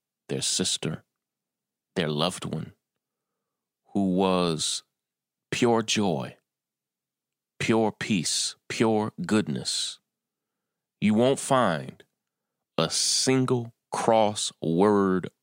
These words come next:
on the internet anywhere about Breonna Taylor, not from her neighbors,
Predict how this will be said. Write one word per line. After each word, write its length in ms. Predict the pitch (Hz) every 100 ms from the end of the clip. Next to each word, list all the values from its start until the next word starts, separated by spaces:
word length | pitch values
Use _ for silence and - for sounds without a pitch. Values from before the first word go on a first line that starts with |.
| -
on 200 | 92 87
the 120 | 85
internet 540 | 87 78 69 65 - - _ _ _ _ _ _ _
anywhere 600 | 120 123 95 73 64 69 - _ _ _ _ _ _ _ -
about 300 | 82 90 78
Breonna 420 | 92 87 85 80
Taylor, 360 | - 95 71 65
not 220 | 76 80
from 180 | - 78
her 140 | -
neighbors, 720 | 73 85 110 104 135 - -